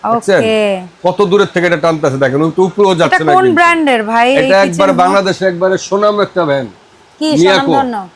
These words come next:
Speaker 2: সুনামধন্য একটা ব্র্যান্ড, মিয়াকো ব্র্যান্ড।
Speaker 1: মিয়াকোর।
Speaker 2: হ্যাঁ।
Speaker 1: আচ্ছা, মিয়াকোর এইটা যে দুইটা রাখছেন পাশাপাশি, এই দুইটা কি একই নাকি আলাদা মডেল?
Speaker 2: দুই হাজার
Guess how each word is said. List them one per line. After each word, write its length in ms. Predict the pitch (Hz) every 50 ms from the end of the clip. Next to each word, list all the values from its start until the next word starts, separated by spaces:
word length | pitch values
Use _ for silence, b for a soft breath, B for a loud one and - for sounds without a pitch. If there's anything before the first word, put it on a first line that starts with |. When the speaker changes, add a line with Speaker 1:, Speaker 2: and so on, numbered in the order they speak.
| _ _ -
Speaker 2:
সুনামধন্য 600 | - 151 156 165 165 165 151 139 147 151 160 160
একটা 200 | 151 - - 147
ব্র্যান্ড, 280 | 131 117 117 113 104 101 107
মিয়াকো 300 | 131 147 170 175 170 233
ব্র্যান্ড। 160 | 254 262 294
Speaker 1:
মিয়াকোর। 400 | 294 294 - - - 254 226 202 175 165 - - _
Speaker 2:
হ্যাঁ। 240 | - 120 113 98 87 -
Speaker 1:
আচ্ছা, 240 | 226 233 - 285
মিয়াকোর 420 | 269 262 277 294 311 330 311 349 370
এইটা 360 | 311 330 320 269 330 339 330
যে 220 | 269 233 302 320
দুইটা 340 | 277 226 285 294 294 349 349
রাখছেন 360 | 349 330 302 294 - - 349
পাশাপাশি, 480 | 302 - 302 294 - 339 302 370 - 370
এই 60 | 339
দুইটা 240 | 247 254 302 - 339
কি 120 | - -
একই 460 | 349 302 285 277 277 - - 392 392 330
নাকি 300 | 285 285 269 - 320 311
আলাদা 360 | 269 254 262 269 254 - 294
মডেল? 140 | 254 262 226
Speaker 2:
দুই 100 | 185 185
হাজার 200 | 185 190 220